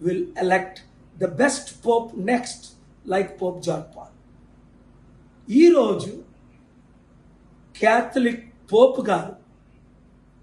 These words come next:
father of Catholics, అలాగే అనేక మంది హిందువులు, ముస్లింలు, యూదులు ఆయన ఎంతో రెస్పెక్ట్ ఇచ్చేవారు. ఆయన ఫాదర్గా ఉన్నప్పుడు,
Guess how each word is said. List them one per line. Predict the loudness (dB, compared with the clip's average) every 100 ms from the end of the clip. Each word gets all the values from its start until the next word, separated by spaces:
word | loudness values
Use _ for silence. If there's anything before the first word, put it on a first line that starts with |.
| -20 _ -20 _ -20 -6
father | 0 0 4 4
of | 4 -2
Catholics, | -2 -2 -6 -16 -18 -20 -20 -10
అలాగే | -2 0 0 -2 -2 -14 _ _ -10
అనేక | -4 -4 -4 -4 -6
మంది | -4 -4 -6
హిందువులు, | -6 -4 -2 -2 -6
ముస్లింలు, | -10 -10 -10 -8 -10 -10 -16 _ _ _ _ -20 -20 _ -20 _ -20 -20 _ -20 -20 -20 -20 -20 -18 -10
యూదులు | -6 -4 -2 2 0 0 -10 -6
ఆయన | -4 -2 -4
ఎంతో | -4 -4 -2 -2
రెస్పెక్ట్ | -4 -12 -16 -16
ఇచ్చేవారు. | -20 -20 -20 -20 -20 -20 -20 -20 _ _ -20 -20 -20 -16 -4
ఆయన | -2 -2 -4 -4
ఫాదర్గా | 2 2 2 -2 0 -2
ఉన్నప్పుడు, | 0 -2 -4 -12